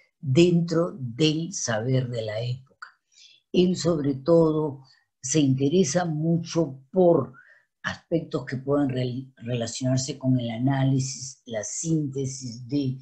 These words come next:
temas importantes de estudio, de relacionar diferentes áreas del conocimiento. Y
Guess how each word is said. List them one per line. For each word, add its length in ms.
temas 500
importantes 800
de 60
estudio, 720
de 500
relacionar 1080
diferentes 1120
áreas 540
del 260
conocimiento. 1120
Y 360